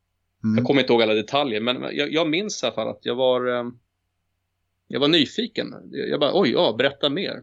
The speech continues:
Speaker 2: Jag vill veta." Men det är inte så himla ofta som någon kommer fram och <laughs> Håkan, vet du om det här liksom? Det, det, jag, jag vill minnas att det, det inte har hänt mer än Estonia nästan.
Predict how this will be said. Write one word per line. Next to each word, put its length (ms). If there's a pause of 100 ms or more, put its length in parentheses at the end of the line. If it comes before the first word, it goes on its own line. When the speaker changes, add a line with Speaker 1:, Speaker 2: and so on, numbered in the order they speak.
Speaker 2:
Jag 140
vill 120
veta." 380 (1160)
Men 140
det 140
är 40
inte 160
så 100
himla 160
ofta 280
som 140
någon 140
kommer 200
fram 360
och 60 (440)
<laughs> 460
Håkan, 400 (840)
vet 160
du 60
om 220
det 80
här 160
liksom? 380 (200)
Det, 300 (200)
det, 140
jag, 340
jag 420 (200)
vill 180
minnas 320
att 80
det, 180
det 80
inte 240
har 140
hänt 400
mer 260
än 60
Estonia 540
nästan. 340